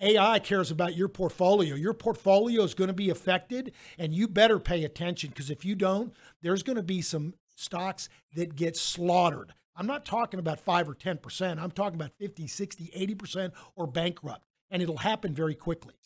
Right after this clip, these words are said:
On the other hand, on the flip side, the companies that embrace A I are getting huge positive results. Hell, if you just have A I in the name,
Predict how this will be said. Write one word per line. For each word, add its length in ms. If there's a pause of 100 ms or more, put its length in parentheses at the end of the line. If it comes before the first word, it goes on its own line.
(480)
On 140
the 140
other 180
hand, 380
on 80
the 80
flip 280
side, 420 (300)
the 200
companies 560
that 100
embrace 720
A 260
I 400 (460)
are 120
getting 300
huge 460
positive 560
results. 440
Hell, 160
if 120
you 60
just 160
have 160
A 140
I 140
in 80
the 80
name, 380